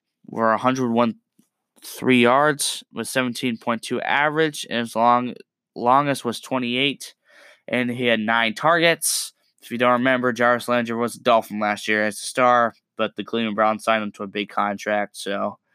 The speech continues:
he's their star wide receiver. And Antonio Callaway also had a nice game with three receptions for eighty-four yards and twenty-eight,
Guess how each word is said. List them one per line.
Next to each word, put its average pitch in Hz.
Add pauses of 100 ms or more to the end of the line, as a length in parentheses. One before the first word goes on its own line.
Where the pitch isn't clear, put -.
(460)
he's 113
their 113
star 110
wide 107
receiver. 135
And 123
Antonio 120
Callaway 131
also 127
had 123
a 117
nice 120
game 123
with 110
three 120
receptions 110
for 110
eighty-four 117
yards 135 (500)
and 110
twenty-eight, 127